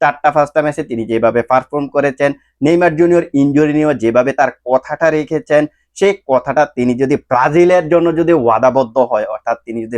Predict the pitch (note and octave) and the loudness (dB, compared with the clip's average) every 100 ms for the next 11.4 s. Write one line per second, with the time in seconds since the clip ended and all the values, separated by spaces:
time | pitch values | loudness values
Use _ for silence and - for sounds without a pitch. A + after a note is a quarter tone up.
0 | F#2+ A3 - A#2 B2 A2+ A2+ A2+ C#3 B2 | -10 -12 -12 -6 -4 -2 -2 -2 -4 -4
1 | C3 C3 C3 C#3 A#2 C#3 - E3+ - F3 | -2 -4 -4 -4 -2 -2 -2 -8 -6 -2
2 | F3+ F#3 E3+ D#3+ D#3+ A2 A2+ A2+ C3 C3+ | 0 0 2 0 0 0 0 0 -2 -6
3 | C#3 C#3 C#3 B2 A2+ A2 A#2 - G#2 - | -6 -8 -6 -8 -8 -6 -8 -8 -14 -10
4 | C3 A2+ A#2 - B2+ - - A2 A2 A2+ | -10 -8 -10 -10 -6 -6 -6 -16 -12 -4
5 | A#2+ B2+ B2+ C3 C3+ C#3 - - _ _ | 2 0 0 -8 -4 -2 -2 -4 _ _
6 | _ D3+ G3+ G#3 G#3 C#3+ A2 A2+ - C3 | _ 0 2 2 0 0 -2 -2 -4 -4
7 | - G#2+ A2+ A#2+ C3+ A#2 G#2+ A2 A2 A#2+ | -2 -4 0 0 0 -4 -6 -10 -6 -2
8 | C3 B2+ G2 F#2 B2 A#2 A#2+ C3 - C#3+ | -2 -2 -8 -16 -16 -14 -14 -14 -8 -4
9 | C#3+ C3+ B2+ C#3 D3 C#3+ D3+ E3 - E3+ | -4 -4 -6 -4 0 0 0 -6 -8 -10
10 | E3+ A2+ G#2 A2 B2+ _ _ _ - G#2 | -6 -8 -6 -6 -6 _ _ _ -12 -4
11 | A2 A2 A2+ | -4 -4 -6